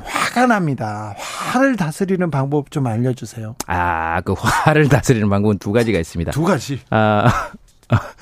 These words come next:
Speaker 1: 외로우면서
Speaker 2: 음,
Speaker 1: 화로?
Speaker 2: 예. 어, 화가 났을 때 내는 방법이 있습니다.
Speaker 1: 네.
Speaker 2: 그럼 반드시 대가를 치러야 돼요.
Speaker 1: 그렇죠.
Speaker 2: 예. 그다음에 두 번째 방법은 화가 난 것을 알아차리는 방법이 있습니다.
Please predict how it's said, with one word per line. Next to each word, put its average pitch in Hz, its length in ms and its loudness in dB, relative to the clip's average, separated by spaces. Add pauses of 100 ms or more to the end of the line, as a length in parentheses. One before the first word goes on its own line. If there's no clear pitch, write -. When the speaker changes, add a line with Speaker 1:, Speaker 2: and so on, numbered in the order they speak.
(300)
Speaker 1:
외로우면서 156 480 -2
Speaker 2:
음, 156 120 0
Speaker 1:
화로? 170 300 -2 (140)
Speaker 2:
예. 127 180 6 (220)
어, 110 400 2 (460)
화가 190 240 2 (100)
났을 165 240 4
때 170 220 4
내는 135 340 6
방법이 131 300 4
있습니다. 80 440 -2
Speaker 1:
네. 127 220 -10
Speaker 2:
그럼 135 200 4
반드시 131 360 6
대가를 113 380 4
치러야 95 320 2
돼요. 87 140 -4
Speaker 1:
그렇죠. 104 380 -4 (240)
Speaker 2:
예. 87 160 6 (400)
그다음에 160 640 4
두 147 120 4
번째 190 260 4
방법은 123 460 4 (640)
화가 180 220 2
난 131 180 2
것을 139 240 4
알아차리는 151 540 2
방법이 87 260 2
있습니다. 76 340 -6